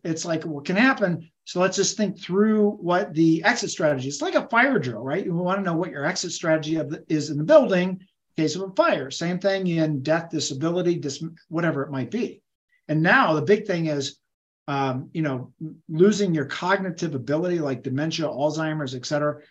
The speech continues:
So you gotta think through those things and just think, "What is the protection plan I have in place?" The Titanic did not lose seventeen hundred lives because it sunk. It lost the lives because they didn't have lifeboats, because, lifeboats,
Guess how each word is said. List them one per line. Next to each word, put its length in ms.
So 140
you 40
gotta 180
think 260
through 340
those 300
things 480
and 100
just 160
think, 200
"What 220
is 180
the 240
protection 600
plan 280
I 100
have 160
in 80
place?" 460
The 80
Titanic 680
did 200
not 260
lose 240
seventeen 480
hundred 300
lives 720
because 800
it 240
sunk. 520
It 220
lost 420
the 80
lives 420
because 280
they 100
didn't 220
have 320
lifeboats, 760
because, 480
lifeboats, 600